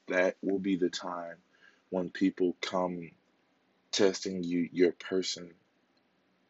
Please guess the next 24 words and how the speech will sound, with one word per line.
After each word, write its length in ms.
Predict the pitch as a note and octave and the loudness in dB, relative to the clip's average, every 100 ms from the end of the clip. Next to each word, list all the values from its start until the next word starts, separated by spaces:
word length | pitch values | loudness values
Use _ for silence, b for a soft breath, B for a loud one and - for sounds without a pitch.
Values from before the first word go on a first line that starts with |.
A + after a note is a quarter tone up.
| - | -12
like, 200 | F2 E2 | -12 -8
yourself, 640 | F2 E2+ - - F2+ E2 - _ _ _ _ _ _ _ _ - | -4 -4 -4 0 0 0 -6 _ _ _ _ _ _ _ _ -4
even 340 | G2 F2+ E2+ | -2 -2 -6
more. 340 | E2+ F2 D2+ - _ _ _ _ _ _ _ _ - | -2 -2 -2 -8 _ _ _ _ _ _ _ _ 2
It'll 120 | G2 | 2
seem 240 | - G2 F2+ | 2 -2 -2
like 200 | E2 - | -6 -4
people 600 | A2 F#2+ F#2+ F2 D#2+ - _ F#2 | -2 2 2 2 -2 -12 _ -2
just 340 | F#2+ F#2 - | 2 4 2
lost 440 | F2 F#2 F#2+ F#2 E2+ | 2 4 4 0 2
their 200 | F2+ E2+ | 2 2
sense 400 | - G2 F#2 - | -2 -4 -4 -8
of 120 | - | -6
training 460 | - G2 F#2+ F2 D#2+ | -4 -2 -4 -4 -8
or 120 | E2 | -10
their 180 | E2 D#2 | -8 -10
minds 760 | D#2+ F2 F2+ F2+ E2 D#2+ - - b b b b - | -8 -8 -6 -6 -10 -16 -20 -20 b b b b -6
because 340 | F2+ F2+ G2+ F2+ | -2 4 6 6
of 160 | F2 | 6
the 100 | E2+ | 4
way 240 | E2 F2+ F2+ | 6 8 8
that 200 | E2 D#2 | 6 2
they 140 | F2+ | 4
will 260 | F2 E2 | 4 2